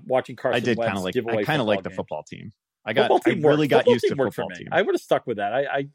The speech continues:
Speaker 1: kinda sorry I didn't get a football team piece of merchandise. Maybe I'll scare that up before they're all gone. But, um, I, I'm not looking forward to Carson Wentz, man.
Speaker 2: Um, so the Bears,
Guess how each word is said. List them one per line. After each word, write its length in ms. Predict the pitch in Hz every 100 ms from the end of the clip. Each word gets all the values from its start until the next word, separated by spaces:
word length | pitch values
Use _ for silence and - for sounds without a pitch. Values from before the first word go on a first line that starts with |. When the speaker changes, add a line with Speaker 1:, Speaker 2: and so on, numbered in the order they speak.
| -
Speaker 1:
kinda 160 | 240
sorry 300 | - 147 135
I 40 | 123
didn't 120 | 110
get 100 | 110
a 40 |
football 320 | - 127 101 107
team 200 | 110 110
piece 180 | 107
of 80 | 101 98 _ _ _ _ -
merchandise. 560 | 113 - 104 101 98
Maybe 220 | 113 113 110
I'll 180 | 107
scare 340 | - - 117 107
that 140 | 101
up 140 | 107 -
before 180 | 101
they're 160 | 104 107
all 120 | 101
gone. 400 | 98 101 101 104 _ _ _ _
But, 180 | - 98 -
um, 320 | - 53 50 95 _ -
I, 120 | 113 104
I'm 180 | 120 113
not 200 | 107 101
looking 200 | 101 -
forward 240 | - 53
to 80 | -
Carson 360 | - 57 - -
Wentz, 280 | 57 57 -
man. 260 | 65 117 _ _ _ _ _ _ _ _ _ _ -
Speaker 2:
Um, 400 | 147 139 123 - _
so 180 | - 139
the 60 |
Bears, 440 | 120 120 82 -